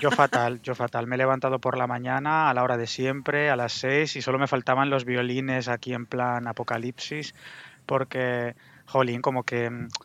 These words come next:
te daba la vidilla, ¿no? Después de la semana, te levantas el viernes, ¡ay, capítulo!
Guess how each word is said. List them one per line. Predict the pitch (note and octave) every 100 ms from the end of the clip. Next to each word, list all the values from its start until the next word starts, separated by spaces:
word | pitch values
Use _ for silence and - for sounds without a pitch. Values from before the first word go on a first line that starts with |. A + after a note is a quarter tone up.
| _
te | C3+
daba | B2 C3
la | D3
vidilla, | D3+ B2+ A#2+ B2 C#3
¿no? | A#2 B2
Después | C#3+ - B2
de | C3+
la | B2
semana, | - A#2 A2 A#2 B2+ B2+ C3 C3
te |
levantas | B2+ B2+ B2+ C#3
el | C3+
viernes, | A#2 A#2+ B2 C3+ C3+ C3+ C#3 B2+
¡ay, | D3 E3 D3
capítulo! | C3+ C#3 C#3+ C#3+ C#3+ D3